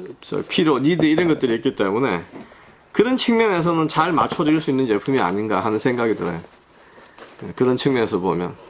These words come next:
그래서 이, 이 제품은 지금 뭐, 어, 시중에서 쉽게 구할 수도 있고, 그 다음 저렴한 가격에 구입할 수도 있는 장점들이 있고,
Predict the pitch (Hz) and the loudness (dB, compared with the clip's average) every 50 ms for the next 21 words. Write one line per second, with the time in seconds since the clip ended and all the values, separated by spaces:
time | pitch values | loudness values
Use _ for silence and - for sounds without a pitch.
0 | - - - - - - - - - - - - - - - - - - 110 135 | -20 -20 -20 -20 -20 -20 -20 -20 -20 -20 -20 -20 -18 -16 -8 -2 0 0 0 0
1 | 143 - - 175 185 185 196 190 175 165 135 - - 156 156 160 160 165 160 - | -2 -2 -2 0 2 2 2 2 0 0 -2 0 0 0 0 2 0 -2 -2 0
2 | 156 160 170 180 180 175 151 131 131 135 123 120 - - - - _ - - - | 0 0 0 0 0 2 2 2 2 2 0 -2 -6 -12 -20 -20 _ -20 -20 -18
3 | - - - - - - - - - 120 113 110 107 104 - - 170 170 196 196 | -16 -16 -16 -16 -18 -18 -20 -16 -10 -6 -4 -2 0 0 0 0 2 2 2 2
4 | 196 180 196 175 - - - 196 190 190 - 151 156 165 160 190 160 143 120 - | 2 0 0 -2 -2 0 0 0 0 2 2 0 0 0 -2 0 0 2 0 2
5 | - 113 95 95 - 127 139 156 151 135 - 139 143 165 175 180 175 165 151 135 | 0 -2 -2 -2 -2 0 0 0 0 2 2 2 2 2 0 0 0 0 0 0
6 | 135 139 135 - 175 175 165 - 165 147 147 - 135 127 123 135 131 - 151 160 | 0 0 0 2 0 0 0 0 -4 -4 -4 -2 -2 0 0 0 0 0 0 0
7 | 156 170 156 135 117 117 107 107 117 113 - - - - 95 101 | 0 -2 -2 -2 -2 -2 0 0 0 -2 -2 -4 -4 -4 -4 -8